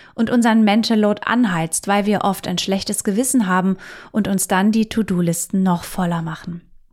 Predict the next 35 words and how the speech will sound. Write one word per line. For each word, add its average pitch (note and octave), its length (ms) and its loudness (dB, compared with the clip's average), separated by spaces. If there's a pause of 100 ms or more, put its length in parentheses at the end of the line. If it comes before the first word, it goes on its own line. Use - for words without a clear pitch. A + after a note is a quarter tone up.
(540)
Ein G#3+ 180 2
weiterer C#4 340 2
Punkt D4 320 0
ist, - 280 0
endlich C#4 380 0
Freiraum A3+ 560 0
zu - 140 -2
finden F#3+ 360 -2
und G3+ 120 0
ihn A3+ 160 0
einzubinden G#3+ 680 2
in G3+ 140 0
den G3 140 2
Alltag. F#3 640 -2 (600)
Und G#3+ 140 0
ein G3 120 2
vierter D#4+ 340 0
Punkt A#3 300 -4
ist, - 220 -6
den A3 180 -2
Alltag F3 420 -2
zu G#3+ 140 -2
strukturieren. F3+ 960 -4 (640)
Es - 300 2
gibt E4 340 0
also G#3+ 480 0
einen G3+ 460 0
Weg G3 360 -2
raus G3 460 0
aus F#3 240 -4
der F#3 160 0
Mental F3+ 480 0
Load F3+ 320 0
Falle. D#3+ 420 -8
Was G3+ 440 -2